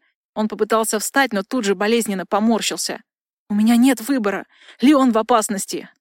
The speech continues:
Мой голос стал увереннее и громче, а взгляд жестче. Парень громко хохотнул и прикрыл глаза. На его веки тут же опустилась кровавая паутинка.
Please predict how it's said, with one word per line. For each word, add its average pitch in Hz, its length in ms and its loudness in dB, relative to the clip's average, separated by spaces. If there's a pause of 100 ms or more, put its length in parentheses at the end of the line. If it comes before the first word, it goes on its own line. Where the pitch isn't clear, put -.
(140)
Мой 233 160 2
голос 220 300 2
стал 220 240 0
увереннее 202 520 -2
и 208 40 -4
громче, 202 520 -4
а 185 40 -6
взгляд 196 320 -2
жестче. 196 480 -2 (680)
Парень 208 260 -2
громко 202 300 2
хохотнул 214 560 0
и 185 60 2
прикрыл 196 420 -2
глаза. 185 520 -2 (400)
На 226 80 2
его 220 160 4
веки 220 300 -2
тут 247 200 -4
же 190 100 -2
опустилась 196 540 -4
кровавая 196 460 0
паутинка. 190 680 -6